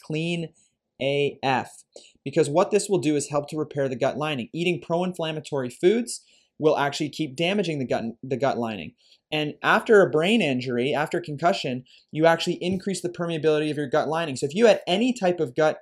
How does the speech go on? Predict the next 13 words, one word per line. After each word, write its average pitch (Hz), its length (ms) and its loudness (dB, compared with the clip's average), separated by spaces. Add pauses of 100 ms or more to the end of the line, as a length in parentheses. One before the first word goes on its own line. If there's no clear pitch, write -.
(180)
inf-, 143 300 -10
inflammation 147 580 -6
before, 131 640 6 (340)
it's 170 260 0
now 143 420 0 (340)
way 139 360 4
worse. - 560 -4 (840)
So - 200 -2
even 233 260 6
foods 220 500 0
that 180 180 4
you 175 140 -2
didn't 180 440 4